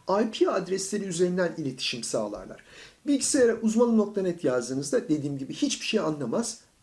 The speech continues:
Onun I P adresini bilmesi gerekir. Peki I P adresini nasıl biliyor bilgisayar?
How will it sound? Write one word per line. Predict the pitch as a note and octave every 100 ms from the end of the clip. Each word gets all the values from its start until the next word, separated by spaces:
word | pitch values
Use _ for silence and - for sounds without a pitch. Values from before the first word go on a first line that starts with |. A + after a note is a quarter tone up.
| -
Onun | G#3 A3 - - _ G3 G#3
I | G#3+
P | D4+ B3+
adresini | E3 C#3+ D#3+ D#4 C#4 E3+
bilmesi | F3+ F3+ F3 E3+
gerekir. | A#2+ G#2+ - - - - - - -
Peki | B3 - - - D#3 D3
I | -
P | G4+ D#4
adresini | A#3 G#3+ A3 - G#3+ G3+ -
nasıl | C3+ D3 A3 D4+ G3+
biliyor | D3 B2+ A2
bilgisayar? | A#2 - - G#3 C#4+